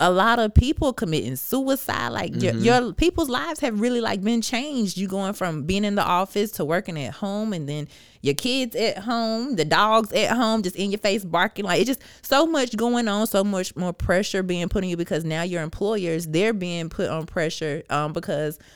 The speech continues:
Speaker 1: of course, people's finance, financial situations are changing. So certain things that were a need are no longer a need anymore. So it's just,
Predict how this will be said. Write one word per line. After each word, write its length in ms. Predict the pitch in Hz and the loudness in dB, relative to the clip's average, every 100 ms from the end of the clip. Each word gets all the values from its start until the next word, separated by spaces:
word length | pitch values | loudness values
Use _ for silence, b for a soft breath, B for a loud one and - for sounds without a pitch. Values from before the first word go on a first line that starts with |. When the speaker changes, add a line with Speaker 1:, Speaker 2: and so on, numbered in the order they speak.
| b | b
Speaker 1:
of 120 | - - | -10 -4
course, 240 | 202 185 | -2 -2
people's 320 | - 202 185 | -2 -6 -6
finance, 500 | - 185 220 196 190 | 0 0 2 -2 -4
financial 380 | - 196 202 185 | -2 0 0 -4
situations 520 | 202 185 170 175 170 | -6 -4 0 -2 -2
are 100 | 160 | -4
changing. 420 | 160 185 180 226 196 | -2 -2 -2 -2 -2
So 240 | - 156 | -2 -4
certain 400 | - 170 - 165 | 0 0 0 -4
things 280 | - 170 160 | -4 -4 0
that 200 | 147 139 | 0 2
were 200 | 160 190 | 0 0
a 40 | |
need 180 | 180 160 | -2 -4
are 60 | 151 | -2
no 140 | 156 | 0
longer 340 | 156 156 151 139 | 0 -2 -2 -4
a 40 | |
need 220 | 143 262 | -2 -2
anymore. 580 | 285 220 196 180 175 214 - b b b | 0 0 0 -2 0 -2 -4 b b b
So 260 | 180 180 | 0 4
it's 140 | 180 226 | 4 2
just, 160 | 220 | -6